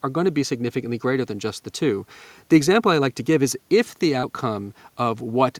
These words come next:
the Taliban sanctions means is closer to a Venezuela model in which the government is sanctioned but the state is not, then what is gonna need to happen is what has happened in Venezuela. As you know, in Venezuela, in order to restrict the impact,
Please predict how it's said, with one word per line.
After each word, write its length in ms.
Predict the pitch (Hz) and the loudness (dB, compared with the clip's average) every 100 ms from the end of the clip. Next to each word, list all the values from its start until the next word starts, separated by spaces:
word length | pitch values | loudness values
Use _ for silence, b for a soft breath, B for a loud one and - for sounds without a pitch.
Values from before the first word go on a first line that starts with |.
| - | -12
the 120 | 120 | -6
Taliban 420 | 135 120 117 110 | 0 0 0 -4
sanctions 400 | 123 110 110 104 | -4 -4 -6 -6
means 380 | 110 113 107 101 | -4 -4 -4 -6
is 120 | 107 - | -10 -10
closer 600 | - - 147 - 135 104 B B B - | -6 0 0 2 0 0 B B B -6
to 280 | - 117 110 | 0 0 0
a 100 | 113 | -4
Venezuela 640 | 104 123 120 117 131 135 113 | -2 0 0 0 0 2 0
model 340 | 104 95 95 | -2 -4 -6
in 120 | 107 | -4
which 160 | 107 - | -6 -6
the 80 | 113 | -6
government 580 | 110 120 131 113 104 - | 0 2 2 0 -4 -6
is 160 | 110 | -4
sanctioned 500 | - 113 - 107 101 | -4 -4 -6 -8 -8
but 120 | 110 | -8
the 80 | - | -6
state 380 | - - 120 117 | -6 -2 -2 -4
is 160 | 104 101 | -8 -6
not, 440 | 104 117 - - B B B - | -6 -8 -12 -18 B B B -4
then 240 | 147 147 | -2 2
what 160 | 160 - | 0 -2
is 180 | - 147 | -6 -4
gonna 160 | 160 147 | 0 2
need 140 | 180 | 2
to 80 | 156 | 0
happen 320 | 147 160 120 | -2 -2 -2
is 160 | 117 - | -4 -4
what 200 | 123 151 | 0 0
has 120 | 135 | 0
happened 280 | 127 117 123 | -2 -2 -4
in 120 | 110 | -4
Venezuela. 560 | 107 104 131 165 107 113 b b b - | -6 -6 -6 -6 -10 -16 b b b -8
As 160 | 113 | -2
you 80 | 127 | 0
know, 180 | 131 151 | 2 2
in 100 | 117 | 0
Venezuela, 540 | 131 123 113 151 147 | 0 -2 0 0 0
in 140 | 113 123 | -2 -4
order 280 | 135 175 175 | 0 0 0
to 220 | - 127 | -2 -2
restrict 680 | 113 - - 143 - - - B B | -4 -8 -2 -2 -2 -12 -16 B B
the 200 | - 113 | -6 0
impact, 540 | 143 - 110 - - | 0 2 -2 -2 -14